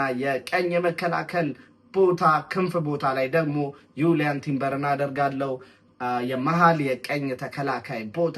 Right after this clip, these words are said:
ላይ ደግሞ ዊሊያም ሳሊባ፣ እሱን ተከትሎ ደግሞ ጋብርኤል ማጋሌዝ በግራ የመሃል ተከላካይ ቦታ ላይ ማሰለፈው ይሆናል። በግራ የመከላከል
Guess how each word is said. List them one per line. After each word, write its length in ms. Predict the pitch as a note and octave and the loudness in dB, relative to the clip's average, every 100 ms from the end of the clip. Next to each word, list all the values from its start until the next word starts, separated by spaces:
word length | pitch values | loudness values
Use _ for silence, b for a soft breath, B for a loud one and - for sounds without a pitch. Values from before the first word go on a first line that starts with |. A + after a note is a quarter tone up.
| D3 | -2
ላይ 160 | C#3+ C#3 | -2 -2
ደግሞ 220 | C#3+ C#3+ C#3 | -4 -2 -2
ዊሊያም 480 | C#3 F3 E3 E3+ E3 | -2 0 2 2 0
ሳሊባ፣ 440 | E3 E3 E3 E3+ D#3+ - B | -2 -2 -2 0 0 -2 B
እሱን 280 | B - D#3+ D3 | B -6 -4 -2
ተከትሎ 440 | C3 D3 - B2 A#2+ | -4 -6 -8 -8 -6
ደግሞ 240 | B2 A#2+ B2 A#2 | -6 -6 -4 -4
ጋብርኤል 440 | A2 D3+ C#3 C3 C3 | -2 0 0 -4 -4
ማጋሌዝ 540 | B2+ B2 B2+ B2+ B2 - b b | -6 -4 -4 -4 -6 -10 b b
በግራ 420 | - D3 C#3 F#3 G3 F3 | -4 -4 0 4 4 4
የመሃል 360 | E3 E3 E3 D3+ | 4 2 0 -2
ተከላካይ 580 | E3 D3 C#3 - C#3 C3 | -4 -2 -4 -2 -4 -4
ቦታ 360 | A#2+ E3 D#3+ D#3 | -2 -2 0 0
ላይ 140 | D3+ D3 | 0 0
ማሰለፈው 600 | D3 C#3+ C#3+ C#3+ C#3+ D3 | -2 -2 -6 -6 -6 -4
ይሆናል። 400 | C#3+ C#3+ C#3 C#3 B B B - | -4 -2 -2 -4 B B B 0
በግራ 340 | F#3 E3+ F#3 F#3 E3 C#3+ | 2 4 6 6 4 -2
የመከላከል 760 | A#2+ C3 D3 C#3 A#2+ A2 A#2 | -10 -10 -8 -8 -8 -8 -10